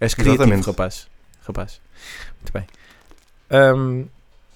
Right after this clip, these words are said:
Speaker 1: exatamente, é isso que, é isso que estavas a dizer. Ah, fazer implica sempre algo. Implica uma ação, implica pôr em prática, implica, implica o simples ato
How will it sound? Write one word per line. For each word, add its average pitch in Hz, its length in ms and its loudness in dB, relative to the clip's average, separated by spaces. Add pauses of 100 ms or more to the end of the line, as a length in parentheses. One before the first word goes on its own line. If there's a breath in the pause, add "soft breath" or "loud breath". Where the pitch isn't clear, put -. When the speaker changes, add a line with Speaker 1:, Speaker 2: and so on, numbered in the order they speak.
(160)
Speaker 1:
exatamente, 143 460 2
é 135 40 4
isso 143 180 0
que, - 80 -2
é 156 40 0
isso - 80 -4
que 139 60 8
estavas 143 340 4
a 139 60 6
dizer. 113 420 2
Ah, 113 560 6 (140)
fazer 156 640 4 (720)
implica 156 560 2
sempre 147 400 2
algo. 107 380 2 (400 loud breath)
Implica 143 680 2
uma 117 240 0
ação, 175 540 2 (320 loud breath)
implica 135 640 0
pôr 113 220 2
em 110 120 0
prática, 135 500 2
implica, 143 800 0 (1800)
implica 139 540 -2
o 131 120 -2
simples 127 560 -6
ato - 480 -4